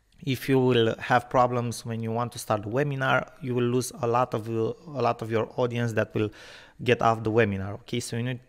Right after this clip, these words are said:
to be prepared, okay? Good preparation, uh,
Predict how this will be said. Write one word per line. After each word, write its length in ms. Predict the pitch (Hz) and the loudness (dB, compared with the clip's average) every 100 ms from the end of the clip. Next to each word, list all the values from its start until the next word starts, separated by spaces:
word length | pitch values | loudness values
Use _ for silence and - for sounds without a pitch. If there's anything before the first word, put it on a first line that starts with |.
| _ - | _ -10
to 80 | |
be 180 | 113 127 | -4 -4
prepared, 640 | - 131 117 127 113 92 - | -4 -4 0 4 4 2 -4
okay? 400 | 117 - 120 120 - - - | -16 -6 -4 -4 -8 -20 -4
Good 140 | 127 - | -2 2
preparation, 720 | 135 127 120 123 - 123 123 - - - - | 2 4 4 4 -2 -6 -6 -14 -20 -20 -4
uh, 600 | 113 110 107 107 107 117 | 0 2 2 2 0 -2